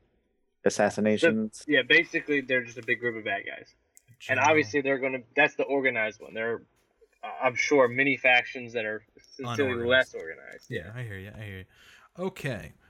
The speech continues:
Speaker 3: Well, I think that'll wrap us up for this episode, everybody. I hope everybody tunes in next time. Uh, you can, if you would, please, dear God,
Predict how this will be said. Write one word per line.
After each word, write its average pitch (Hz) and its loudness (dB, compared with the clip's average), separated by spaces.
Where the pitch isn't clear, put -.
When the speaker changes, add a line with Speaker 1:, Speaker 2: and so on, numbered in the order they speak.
Speaker 3:
Well, 113 -10
I 117 -6
think 113 -10
that'll 110 -8
wrap 110 -8
us - -14
up 107 -10
for 107 -8
this 101 -10
episode, 104 -12
everybody. 104 -10
I 113 -10
hope 110 -10
everybody 107 -10
tunes 117 -10
in 107 -10
next 117 -12
time. 123 -8
Uh, 110 -4
you 135 -8
can, 117 -2
if - -8
you 110 -2
would, 117 0
please, 98 -4
dear 135 -2
God, 87 -4